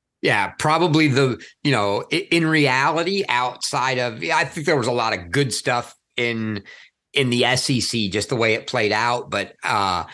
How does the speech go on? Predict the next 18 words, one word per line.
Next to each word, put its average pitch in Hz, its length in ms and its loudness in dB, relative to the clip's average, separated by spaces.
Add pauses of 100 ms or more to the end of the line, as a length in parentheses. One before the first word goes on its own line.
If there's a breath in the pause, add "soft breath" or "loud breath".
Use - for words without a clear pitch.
(680 loud breath)
you 131 140 0
know, 101 140 -2
f-, - 180 -10 (460)
this 143 280 0
was 196 140 2
probably 117 880 0
the 127 240 0
most 120 560 0 (340)
fun, 123 540 0
especially 120 760 -2
impactful 127 1000 -2
on 117 220 0
the 117 140 0
N 117 120 -2
C 113 220 -2
A 113 40 0
A 110 200 0
tournament, 107 720 0